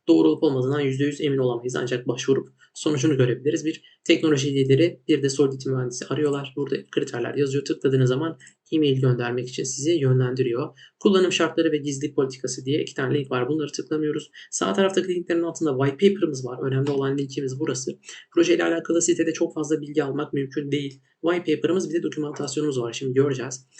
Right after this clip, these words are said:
En güncel ve doğru bilgiler white paper'da yazıyor diyebilirim. Çünkü site ve dokümantasyon biraz daha geride kalmış durumda. O yüzden white paper'dan aslında oyunun temel mentalitesini ve nasıl bir tokenomics oluşturmaya çalıştıklarını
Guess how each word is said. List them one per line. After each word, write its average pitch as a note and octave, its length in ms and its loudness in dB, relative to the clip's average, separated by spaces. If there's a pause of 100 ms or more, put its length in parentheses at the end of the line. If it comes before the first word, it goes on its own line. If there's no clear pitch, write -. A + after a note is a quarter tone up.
(280)
En F3+ 240 0
güncel E3 360 4
ve D3+ 100 0
doğru C#3+ 300 0
bilgiler C#3 500 -2
white D3 420 -4 (100)
paper'da C3+ 240 0
yazıyor C3 560 -2 (400)
diyebilirim. C#3 800 0 (200)
Çünkü - 200 -18 (220)
site E3 500 -2
ve F3+ 340 0 (280)
dokümantasyon D3 680 -4
biraz C3+ 280 0
daha C3+ 100 2
geride C3+ 400 0
kalmış A#2 440 -8
durumda. C3 540 -2 (340)
O - 60 -2
yüzden D#3+ 180 2
white E3 300 2
paper'dan C#3+ 320 0
aslında D3+ 280 -2
oyunun D3+ 220 0
temel C#3+ 260 -6
mentalitesini C3 680 -4
ve C#3 80 -2
nasıl C3+ 200 2
bir C3+ 80 4
tokenomics C3+ 500 0
oluşturmaya - 360 -4
çalıştıklarını C3+ 720 -2